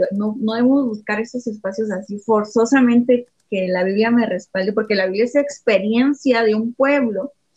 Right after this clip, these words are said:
que ha tenido, eh, esa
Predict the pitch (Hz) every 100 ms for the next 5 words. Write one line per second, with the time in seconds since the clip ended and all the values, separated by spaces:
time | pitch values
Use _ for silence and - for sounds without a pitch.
0 | _ _ _ _ - 208 196 196 233 220
1 | 214 220 226 226 208 190 185 185 180 185
2 | 180 - 208 208 185